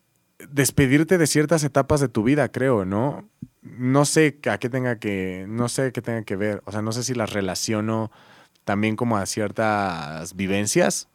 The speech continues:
que he tenido a lo largo de la, o sea,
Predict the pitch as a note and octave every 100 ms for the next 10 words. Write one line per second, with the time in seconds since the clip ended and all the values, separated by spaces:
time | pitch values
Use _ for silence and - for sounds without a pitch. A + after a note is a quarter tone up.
0 | _ _ _ - F2+ F2+ F2 - F#2 F2+
1 | G2+ G2+ A#2 A#2+ F#2 F#2+ F#2+ G#2 G2 D#2
2 | G2+ G2